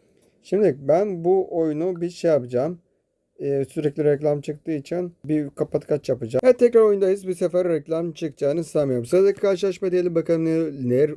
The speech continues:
olacak. Ateş yok ya. Ateş... Bir dakika, bir ateş muhabbeti çıktı nedense. Başlama vuruşu diyelim. Erzurumspor'a karşı oynayacağız. Karlı bir hava. Bakalım neler olacak. Hep beraber göreceğiz. İlk pozisyon,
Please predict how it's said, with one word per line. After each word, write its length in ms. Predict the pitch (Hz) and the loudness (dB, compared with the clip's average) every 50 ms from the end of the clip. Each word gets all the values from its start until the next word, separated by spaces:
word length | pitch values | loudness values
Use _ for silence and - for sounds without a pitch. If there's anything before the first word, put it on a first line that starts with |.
| - - | -8 -6
olacak. 340 | 139 127 123 127 151 156 - | -6 -6 -2 -2 -4 -4 -2
Ateş 320 | 143 139 - 160 147 - 160 | -6 -8 -6 -8 -6 -2 -2
yok 180 | 143 - - | -2 -2 -2
ya. 180 | 117 123 135 139 - _ _ _ _ _ | -6 -6 -4 -6 -8 _ _ _ _ _
Ateş... 260 | 139 131 - 170 170 - - - - _ _ _ _ _ _ _ _ _ _ _ _ - | -16 -8 -6 -6 -6 -6 -12 -16 -18 _ _ _ _ _ _ _ _ _ _ _ _ -6
Bir 60 | 131 | -2
dakika, 320 | 127 120 123 - 113 107 120 | -2 -2 -2 -2 -4 -2 -2
bir 140 | 165 156 - - | -2 -2 -2 -4
ateş 280 | 135 - 165 165 165 | -4 -2 -2 -2 0
muhabbeti 380 | 175 156 147 135 - 147 151 151 | 0 0 0 0 0 -4 -4 -4
çıktı 320 | 156 151 147 - 139 135 | -8 -10 -10 -8 -6 -4
nedense. 460 | 135 131 127 131 131 123 - 185 170 143 | -2 -2 -2 -2 -4 -2 -2 -2 2 2
Başlama 320 | 143 143 - - 160 165 | 2 2 2 -2 -4 -2
vuruşu 280 | 170 165 165 - 165 160 | -2 -2 -2 -4 -4 -2
diyelim. 220 | 160 170 180 180 _ _ _ _ _ _ _ _ - - - | -2 -2 -2 -4 _ _ _ _ _ _ _ _ -16 -4 4
Erzurumspor'a 720 | 175 196 226 220 220 240 233 214 202 - - - 220 214 208 | 6 6 6 6 2 -4 -4 -4 -6 -8 0 2 2 2 2
karşı 260 | - 208 196 196 196 | 0 -2 0 0 0
oynayacağız. 520 | 196 196 180 175 196 214 220 196 - - - | -2 -2 -2 -2 0 0 0 -2 -4 -10 -2
Karlı 360 | - 190 190 190 190 185 175 175 | 0 2 2 4 2 2 2 4
bir 60 | 175 | 4
hava. 440 | 170 165 160 165 180 196 185 180 175 | 4 4 4 2 2 2 0 2 2
Bakalım 440 | 180 170 - 175 175 175 180 180 | 2 2 2 0 0 0 0 0
neler 180 | 175 170 175 175 | 0 2 2 4
olacak. 400 | 165 156 151 147 156 170 185 185 - - - - - - - - - - - - - - - - - - - - - - - - - - - - - - - - - - - - - - - - - - - - - - | 4 2 2 2 2 0 0 -2 -6 -14 -20 -20 -20 -20 -20 -20 -20 -20 -20 -20 -20 -20 -20 -20 -20 -20 -20 -20 -20 -20 -20 -20 -20 -20 -20 -20 -20 -20 -20 -20 -20 -20 -20 -20 -20 -20 -20 -20 -20 -20 -20 -18 -8 -2
Hep 200 | 160 151 - - | -2 -2 4 4
beraber 360 | 151 147 147 147 151 165 165 | 4 6 6 4 2 0 0
göreceğiz. 480 | 160 165 160 156 151 160 147 135 - - | 0 -2 -2 0 2 2 0 0 0 -6
İlk 200 | 170 190 185 - | -6 -6 -6 -2
pozisyon, 680 | - 180 175 156 - - - 165 151 156 170 180 180 | -2 -2 -2 -2 -6 -4 -2 0 0 0 0 -2 -6